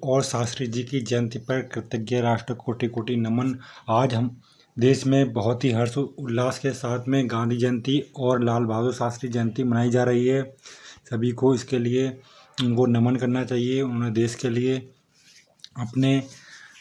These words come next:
बलिदान को समर्पित किया था। देखिए, यहाँ पर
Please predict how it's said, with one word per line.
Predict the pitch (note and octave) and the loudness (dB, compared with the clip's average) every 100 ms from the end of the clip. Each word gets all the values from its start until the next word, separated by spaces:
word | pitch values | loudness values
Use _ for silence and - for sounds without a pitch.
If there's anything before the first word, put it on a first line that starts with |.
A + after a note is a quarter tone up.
| - | -2
बलिदान | A#2+ B2 B2+ C3+ C3+ | 0 2 2 0 0
को | C3 C3 C3 - | 0 -2 -2 -8
समर्पित | - B2 A#2+ C3 B2+ | -4 -2 -2 -4 -6
किया | B2+ B2 | -2 -2
था। | A#2+ C3 C3+ - _ B2 | -2 -4 -4 -8 _ -6
देखिए, | A#2+ A#2+ C3+ | -4 2 2
यहाँ | C3 B2+ A2+ | 2 -2 -4
पर | A#2+ C3+ | -2 -2